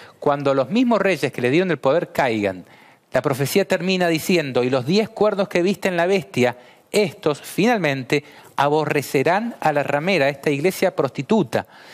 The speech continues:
y la dejarán desolada y desnuda, y devorarán sus carnes y la quemarán con fuego, porque Dios ha puesto en sus corazones el ejecutar lo que Él quiso, ponerse de acuerdo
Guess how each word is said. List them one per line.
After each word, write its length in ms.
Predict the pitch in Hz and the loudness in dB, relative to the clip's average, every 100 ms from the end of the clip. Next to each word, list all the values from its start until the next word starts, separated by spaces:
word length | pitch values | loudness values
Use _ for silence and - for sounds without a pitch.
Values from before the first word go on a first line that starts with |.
| - - - - _ _ | -20 -20 -20 -20 _ _
y 80 | 156 | 0
la 120 | 165 | 2
dejarán 420 | 165 - 165 214 | 2 0 0 0
desolada 460 | 190 170 175 170 208 | -2 0 0 2 2
y 60 | 208 | 2
desnuda, 640 | 180 190 180 117 117 - - | 0 2 2 2 0 -4 -2
y 80 | |
devorarán 560 | 139 135 131 131 185 208 | 0 2 2 2 2 0
sus 220 | 202 165 | -2 -2
carnes 500 | - 196 135 131 - | 0 0 0 -4 -4
y 100 | - | 0
la 120 | 143 135 | 0 0
quemarán 360 | 135 123 156 | 0 0 -2
con 200 | - 147 | -4 -4
fuego, 420 | - 139 98 101 - - - - - | 0 0 2 -2 -6 -20 -20 -14 -4
porque 300 | 135 147 135 | 0 0 0
Dios 320 | 180 247 - | 0 0 0
ha 120 | - | 0
puesto 340 | 214 208 220 | -2 0 -2
en 120 | 190 - - - | -4 -8 -20 -12
sus 320 | - - 262 | -4 -2 0
corazones 720 | - 190 - 190 131 127 - - - - - | 0 0 0 0 0 -2 -6 -18 -20 -20 -4
el 140 | 165 | -2
ejecutar 520 | 156 139 - 127 220 | -2 -4 -10 -2 0
lo 160 | 208 175 | 0 0
que 100 | 190 | 0
Él 140 | 196 | -2
quiso, 500 | - 240 165 - 90 - _ _ _ - - _ | 0 0 0 -4 -6 -8 _ _ _ -20 -20 _
ponerse 840 | 135 180 269 311 269 - - 226 | 0 2 2 2 -2 -4 -2 0
de 220 | 170 165 147 | 2 2 2
acuerdo 1300 | 120 - - - 247 220 143 107 110 107 156 262 | 0 -6 -20 0 2 4 2 0 -2 2 0 0